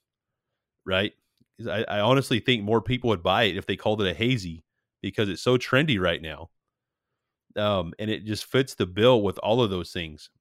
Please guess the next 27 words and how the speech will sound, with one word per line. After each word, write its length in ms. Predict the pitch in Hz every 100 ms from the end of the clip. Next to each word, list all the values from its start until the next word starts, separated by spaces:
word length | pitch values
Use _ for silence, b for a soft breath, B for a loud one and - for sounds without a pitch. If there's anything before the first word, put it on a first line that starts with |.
| _
Very 380 | 101 98 110 135
low 220 | 131 120
I 180 | 101 104
B 100 | 104
Us. 460 | 92 82 82 87 -
The 80 | 92
bitters 340 | 95 107 113
are 60 | 113
dialed 400 | 95 95 92 85
way 220 | 90 110
down. 360 | 104 87 85 87 _ _ _ _ _ _ _ -
It's 200 | 98 92
juicy. 560 | - 104 143 - 92
Like, 180 | 85 -
this 180 | 127 147
is 140 | 127
soup. 220 | - 127
The 80 | 107
more 160 | 107 123
I 40 |
drink 260 | 104 113 110
it, 100 | 98
the 80 | 95
more 180 | 110
juicy 500 | 104 87 95 101 92
it 60 | 80
is. 340 | 76 76 -